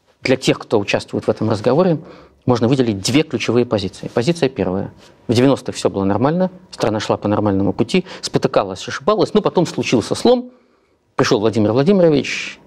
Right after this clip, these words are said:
э, и все испортил. А есть другая позиция. А давайте разберемся, что мы строили в нашей стране в постсоветское время. Вот буквально, начиная с девяносто первого года, опять с августа, с августа девяносто первого года,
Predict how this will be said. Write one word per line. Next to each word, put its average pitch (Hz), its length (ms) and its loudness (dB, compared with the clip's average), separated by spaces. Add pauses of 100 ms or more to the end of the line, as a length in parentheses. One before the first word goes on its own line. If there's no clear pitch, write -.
э, 110 340 0 (200)
и 170 120 2
все 123 240 0
испортил. - 380 -10 (760)
А - 60 -2
есть 147 140 4
другая 117 300 0
позиция. - 560 -8 (520)
А 113 100 -6
давайте 156 260 0
разберемся, 107 460 -2
что - 280 -2
мы 95 100 -2
строили 143 400 -2
в 101 80 0
нашей 92 220 -2
стране 98 360 -4 (800)
в - 80 -20
постсоветское - 640 -4
время. - 260 -12 (460)
Вот 107 140 0
буквально, 110 480 0
начиная 147 420 2
с 120 40 -4
девяносто 123 520 2
первого 113 320 0
года, 104 340 -2
опять - 280 -4
с - 80 -4
августа, 101 400 -8 (260)
с - 160 -2
августа 131 420 -2
девяносто 110 560 -2
первого 98 300 -2
года, 101 260 -4